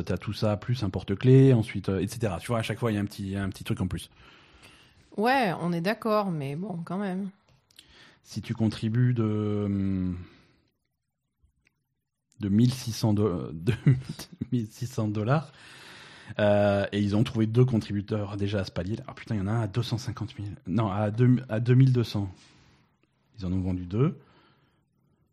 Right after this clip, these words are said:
Speaker 1: Il y en a un, oh putain, le plus gros, il est à cinq mille dollars.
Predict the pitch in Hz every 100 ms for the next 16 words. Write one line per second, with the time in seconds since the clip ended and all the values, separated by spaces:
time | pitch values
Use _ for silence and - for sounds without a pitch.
0 | _ _ _ _ _ _ _ _ _ _
1 | _ - 95 101 104 113 117 113 107 -
2 | 101 87 87 107 113 131 101 87 - 117
3 | 117 107 98 95 -